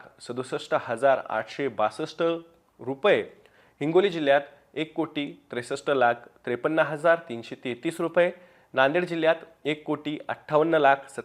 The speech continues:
कोटी सत्तावन्न लाख नव्वद हजार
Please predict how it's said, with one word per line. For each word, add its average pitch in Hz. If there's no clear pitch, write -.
कोटी 160
सत्तावन्न 147
लाख 147
नव्वद 127
हजार 143